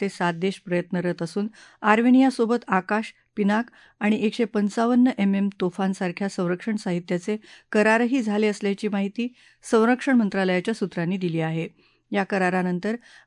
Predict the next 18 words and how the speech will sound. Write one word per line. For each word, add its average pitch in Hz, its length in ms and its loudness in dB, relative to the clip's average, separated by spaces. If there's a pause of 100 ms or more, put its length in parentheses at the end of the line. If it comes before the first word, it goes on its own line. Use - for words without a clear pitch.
ब्राझीलसह 247 760 4
इजिप्त, 220 420 -2
व्हिएतनाम, 190 640 -2
फिलिपिन्स 185 480 0 (320)
आणि 220 160 4
युएई 247 640 2
या 202 120 2
देशांनी 196 460 0
देखील 180 340 -2 (300)
आकाश 208 420 2 (120)
क्षेपणास्त्राच्या 202 800 0
खरेदीत 185 340 0
रस 185 240 -2
दाखवला 175 360 -2
असल्याचं 175 380 -4
मंत्रालयानं 175 600 0
म्हटलं 185 320 -4
आहे. 160 260 -4